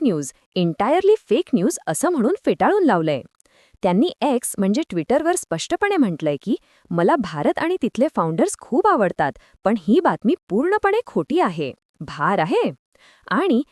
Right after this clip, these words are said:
ए सिक्स्टीनच्या स्पोक्सपर्सनने पण या स्टेटमेंटला कन्फर्म केलंय. आता विचार करा, ही बातमी अशी का आली? खरं तर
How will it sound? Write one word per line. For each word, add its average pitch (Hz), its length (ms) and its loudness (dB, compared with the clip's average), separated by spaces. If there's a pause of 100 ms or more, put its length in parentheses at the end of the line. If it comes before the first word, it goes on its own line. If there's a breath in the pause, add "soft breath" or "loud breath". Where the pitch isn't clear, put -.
(160)
ए 202 160 2
सिक्स्टीनच्या 320 580 -4
स्पोक्सपर्सनने 196 840 -2
पण 277 200 -2 (120)
या 170 160 -4
स्टेटमेंटला 180 540 -2 (100)
कन्फर्म 233 420 -2
केलंय. 160 320 0 (600 soft breath)
आता 277 180 0
विचार 262 420 0
करा, 202 200 0 (120)
ही 277 160 -4
बातमी 208 340 -2
अशी 320 300 -4 (100)
का 165 80 -2
आली? 208 380 -2 (440 soft breath)
खरं 196 340 0
तर 202 120 2